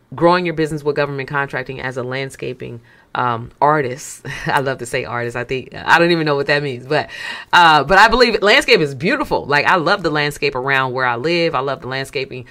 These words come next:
around my office space. Like, I think landscape is one of the most under, uh, valued services, right? And so what the government has done is they're, they've set aside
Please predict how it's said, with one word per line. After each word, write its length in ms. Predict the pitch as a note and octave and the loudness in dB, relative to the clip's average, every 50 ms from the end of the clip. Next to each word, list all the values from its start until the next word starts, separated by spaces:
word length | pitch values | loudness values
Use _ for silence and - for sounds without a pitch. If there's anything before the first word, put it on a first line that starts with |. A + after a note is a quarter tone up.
| - - - - | -20 -16 -8 -6
around 320 | C3 C3 C#3 B2+ A#2+ A#2+ | -2 0 0 0 0 -2
my 120 | A#2+ - - | -4 -2 2
office 320 | - F3 E3+ E3+ - F3 - | 4 6 6 4 2 -2 -10
space. 380 | - - D#3+ D#3 D#3 D3+ - | -6 -2 -2 0 0 -2 -2
Like, 260 | - C#3+ C#3 B2+ - - | -2 -2 -2 -2 -2 -4
I 80 | C3 | -4
think 200 | D3 - E3+ D#3+ | -4 -4 -4 -6
landscape 500 | C#3 C#3+ C#3+ D3 D3+ - - C#3+ C#3+ C#3 | -4 -4 -4 -4 -4 -4 -4 -4 -4 -4
is 160 | C3+ C3+ B2 B2+ | -6 -8 -8 -6
one 160 | C#3+ C#3+ C#3+ | -6 -6 -6
of 140 | C#3 C3+ B2+ | -6 -6 -6
the 280 | C3+ C3 B2+ B2+ A#2+ - - _ _ _ _ - - _ - | -6 -4 -4 -4 -6 -10 -14 _ _ _ _ -20 -20 _ -10
most 480 | B2+ C#3 D3 D3+ D3+ D3 D3 - - _ _ - | -4 0 0 2 2 0 -2 -8 -20 _ _ 0
under, 680 | D#3+ E3+ F3 F3+ D#3+ D#3+ D3+ D3 C#3+ C#3+ C#3 C#3+ D3 _ _ _ _ _ _ _ _ _ _ | 0 0 0 0 2 2 2 4 2 0 -2 -4 -8 _ _ _ _ _ _ _ _ _ _
uh, 220 | - - C#3+ C#3+ C3+ | 0 2 2 2 0
valued 840 | B2 A#2+ B2+ D#3 D#3+ E3 E3+ F3+ F#3 E3 D3+ C#3+ C3+ C3+ C3 - - | -2 -4 0 2 4 6 6 6 4 2 -2 -6 -8 -8 -10 -10 -12
services, 880 | - - - - D#3+ F3 G#3+ A3 G3 D#3 - - A#2 - - - - A2+ | -12 -8 -4 0 0 0 0 0 -2 -4 -6 -6 -8 -8 -10 -12 -10 -6
right? 340 | A#2 B2 C3 C#3+ E3 - | -2 0 0 0 0 -2
And 140 | - C3 C3+ | -6 -10 -8
so 360 | - - D3+ C3+ C3+ B2+ B2 - - - - _ _ | -4 -2 0 0 0 0 -2 -6 -14 -20 -20 _ _
what 280 | - C3 D3+ F3 F3 F3 | -6 0 0 0 0 0
the 120 | D#3 C#3 | -2 -4
government 420 | B2+ D3+ E3+ G3 G3 E3+ D#3+ C#3+ C#3+ | -2 -2 -4 -2 -4 -4 -6 -4 -2
has 220 | C#3+ C#3 C3+ C3 | 0 0 -2 -2
done 220 | - D3 C#3 C#3 C#3 | -2 -4 -4 -4 -4
is 140 | C3 B2 | -6 -6
they're, 220 | - - C#3+ C#3+ C3+ | -4 -2 -2 -2 -4
they've 280 | G#2+ D3 D3+ D#3 D3+ | -4 -2 -2 -2 -2
set 280 | - - - E3 D#3 D#3+ | -4 -4 -2 0 0 0
aside 500 | D#3 D3 - D3 C#3 C#3 C3+ C3+ C3+ | -2 -2 0 2 4 4 4 2 0